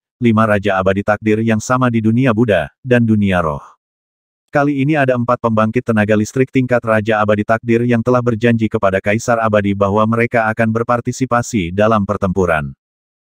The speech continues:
Tentu saja, kita tidak dapat mengesampingkan kemungkinan bahwa tingkat Raja Abadi Takdir lainnya pembangkit tenaga listrik tiba-tiba akan bergabung ketika pertempuran sengit."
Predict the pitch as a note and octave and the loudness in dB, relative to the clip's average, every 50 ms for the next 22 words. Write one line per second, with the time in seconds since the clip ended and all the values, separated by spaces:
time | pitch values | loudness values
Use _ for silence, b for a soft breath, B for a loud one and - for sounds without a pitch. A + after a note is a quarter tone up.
0 | _ _ _ C#3+ C#3 C3+ D#3 D#3 - D3+ C#3 A#2 G2+ F#2+ F2+ G#2+ D#3 E3 _ _ | _ _ _ -2 0 0 -2 0 0 0 0 2 0 0 0 0 -2 -6 _ _
1 | _ _ _ - D3 - D#3 D#3+ - D#3+ D3 C3+ B2 B2 B2 C#3 C#3 C#3 C3 A#2+ | _ _ _ -2 0 2 2 2 2 2 2 2 2 2 0 0 -2 -2 -2 -2
2 | A2 - - A2 G#2+ G#2+ A2 A2 A#2 A#2+ A#2+ A#2 A2+ G#2 G#2 G#2 G#2 A2 G#2+ G#2+ | -2 0 -2 -2 -2 0 -2 -2 -2 -2 -2 0 0 0 0 0 0 0 0 0
3 | G#2+ G#2+ G#2+ G#2+ G#2 G#2 G#2+ - - B2+ B2+ B2+ B2+ A#2+ - B2 B2+ B2+ B2+ C3+ | 0 2 2 0 2 0 0 0 -2 -4 0 0 -2 0 0 0 0 0 0 0
4 | B2+ A2+ G#2+ G2 G2 F#2+ F#2+ G2 - G#2 G2+ A2 A2+ A2+ A#2 A#2 A#2 A#2+ B2+ B2+ | 0 0 2 0 0 0 0 -2 -2 -4 -2 0 -2 0 2 2 2 2 2 2
5 | A#2+ A2+ A2 A#2 A2 G2+ G2+ G2+ G#2 G#2 A2 - - A#2 A#2 A#2+ A2+ A2+ A2+ A2+ | 0 0 0 0 0 0 0 0 0 -2 -4 -2 0 0 0 2 2 2 0 0
6 | A#2+ - - A#2+ A2+ - - C#3+ C#3 B2+ A#2 A2 - A#2+ A2+ A2 G#2 G#2 G#2 G#2 | -2 -2 -2 -4 -4 -2 -2 0 2 2 2 2 0 0 0 0 0 0 0 0
7 | A2 G#2+ G#2 G#2 G#2 G2+ G#2+ A2 G#2+ A2+ A2+ A2+ - B2+ - C#3 C#3 - A2 F2 | 0 0 0 0 0 0 0 0 0 0 0 0 -2 -2 -2 -2 -2 0 0 0
8 | - - A2 G#2+ - A2 G#2+ - G#2+ G#2 F#2+ F#2 F2+ - F2+ E2+ D#2+ D2 | 0 -2 -4 -2 -2 -2 0 0 0 0 0 0 -2 -4 -4 -4 -4 -6